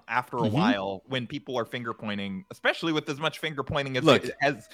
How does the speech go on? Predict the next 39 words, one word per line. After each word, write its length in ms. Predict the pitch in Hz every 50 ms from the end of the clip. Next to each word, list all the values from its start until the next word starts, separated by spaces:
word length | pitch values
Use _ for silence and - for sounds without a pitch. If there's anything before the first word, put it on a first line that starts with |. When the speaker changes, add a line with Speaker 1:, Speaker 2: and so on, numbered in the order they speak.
| - - -
Speaker 1:
existed 480 | 160 151 139 156 180 180 - - 151 131
here 280 | - 208 196 175 147
for, 160 | - - 151
like, 180 | 123 123 123 -
the 140 | - 139 131
Speaker 2:
<laughs> 60 | 131
Speaker 1:
entire 360 | 123 - 131 139 135 127 127
almost 380 | 110 127 127 131 120 - - -
nine 260 | 123 120 123 120 120
years 260 | 120 120 120 117 110 -
that 100 | 110 85
you 140 | 113 117
and 80 | 113 104
I 80 | 104 107
have 100 | 104 98
been 100 | 104 101
covering 380 | - 117 110 101 101 98 98 95
the 60 | 92
team. 260 | - 117 104 90 - _ _ _ - - _ _ _ - - _ -
Speaker 2:
Avery 400 | - 131 151 147 147 139 123 110
is 180 | 104 104 101 98
livid 400 | 107 120 123 117 98 95 90 -
at 140 | 90 87 -
the 80 | -
fact 340 | - - 113 101 95 - -
that 140 | - 107 -
Rob 240 | 92 101 98 95 -
Pelinka 400 | 107 101 98 98 92 - 95 92
might, 280 | 92 95 95 95 92 - - 101 104
there, 160 | 117 117 117
there 140 | 101 110 110
might 200 | 107 104 104 -
be 80 | 101 95
some 320 | - - 104 98 95 90
people 260 | - 113 98 - 90
frustrated 480 | 85 - 104 98 - - 101 95 92 90
with 160 | 90 87 -
Rob 180 | 101 95 87 -
Pelinka. 460 | 98 90 85 85 - - 90 -